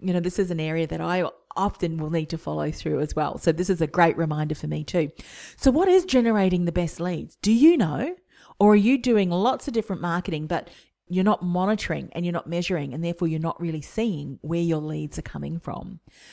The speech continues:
Well, can I encourage you to identify, have a process in place that does allow you to track and monitor. Now, if this is not your strong point, set up a system and then delegate it to one of your team members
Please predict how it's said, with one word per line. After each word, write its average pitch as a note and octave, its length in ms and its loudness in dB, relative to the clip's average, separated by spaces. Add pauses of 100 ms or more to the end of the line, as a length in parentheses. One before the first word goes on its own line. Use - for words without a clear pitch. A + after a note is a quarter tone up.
(220)
Well, F#3+ 520 -2
can F3 140 -4
I D#3+ 100 -4
encourage F3+ 560 0
you D#3 300 -4 (120)
to D3 380 -2
identify, F3 720 -2
have D#3+ 160 -4
a C3+ 60 -6
process F#3 500 0
in - 80 -6
place D3 360 -8 (280)
that - 240 -10
does D#3 360 -4
allow C#3+ 400 -6
you C#3+ 140 -10
to C#3 80 -6
track - 320 -6
and D3 80 -8
monitor. D#3 340 -6
Now, D3+ 220 -4
if G#3 200 -2
this B3+ 200 -4
is B3 140 -10
not G#3 160 -2
your G#3 100 0
strong G#3+ 400 -2
point, - 420 -2 (520)
set - 340 0
up A#3+ 160 2
a D4 60 2
system C4 680 0 (320)
and G3+ 200 -2
then G3+ 300 4
delegate E3 540 0
it - 140 -6
to - 120 -6
one D#3 160 -2
of F3+ 100 0
your G#3 80 2
team B3 300 -2
members F#3 420 0